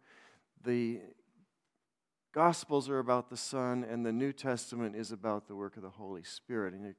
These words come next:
had this kind of inflection point at Pentecost.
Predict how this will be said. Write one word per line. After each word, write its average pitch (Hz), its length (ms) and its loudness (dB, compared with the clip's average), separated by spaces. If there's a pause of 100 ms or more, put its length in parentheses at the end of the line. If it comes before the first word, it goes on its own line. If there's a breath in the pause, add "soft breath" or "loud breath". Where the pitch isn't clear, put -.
had 113 140 -2
this 101 160 -8
kind 104 180 -8
of 98 80 -10 (320 soft breath)
inflection 117 640 -2
point 107 340 -4
at - 140 -16
Pentecost. 110 720 -6